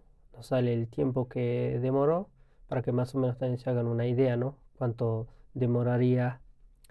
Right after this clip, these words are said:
si lo hiciéramos más grande el archivo, ¿no? Si le pondríamos más veces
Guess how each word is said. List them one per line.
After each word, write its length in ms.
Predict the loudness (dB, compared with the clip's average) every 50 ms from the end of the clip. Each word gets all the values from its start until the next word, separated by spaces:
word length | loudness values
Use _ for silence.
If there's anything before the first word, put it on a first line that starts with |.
| -20 -20
si 200 | -10 -4 -2 0
lo 100 | 0 0
hiciéramos 400 | 0 0 0 0 0 0 -2 -2
más 160 | -2 -2 0
grande 320 | 0 0 0 0 -2 -2 -2
el 80 | -2
archivo, 420 | -2 -4 -6 -8 -8 -8 -6 -4 -2
¿no? 140 | -2 -4
Si 140 | -4 -4 -6
le 80 | -6 -4
pondríamos 500 | -2 -2 -2 0 0 -2 -2 -4 -4 -2
más 180 | -2 -2 0
veces 300 | 0 -2 -2 -4 -6 -14